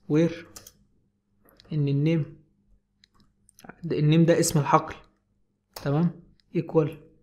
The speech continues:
بين single quotation، هقول له علي. نجرب كده مع بعض. قال لي one row affected، يعني في one row او حقل وا-، او صف واحد اتأثر.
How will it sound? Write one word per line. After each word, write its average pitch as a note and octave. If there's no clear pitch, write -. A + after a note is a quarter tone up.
بين D#3
single D#3
quotation، E3+
هقول D3
له D#3
علي. F3+
نجرب D3+
كده D#3
مع C#3
بعض. F3
قال D#3+
لي D#3
one D3+
row D3+
affected، -
يعني D3
في D#3+
one D#3
row F3
او C3
حقل D3+
وا-، D3+
او C#3
صف E3
واحد D#3
اتأثر. -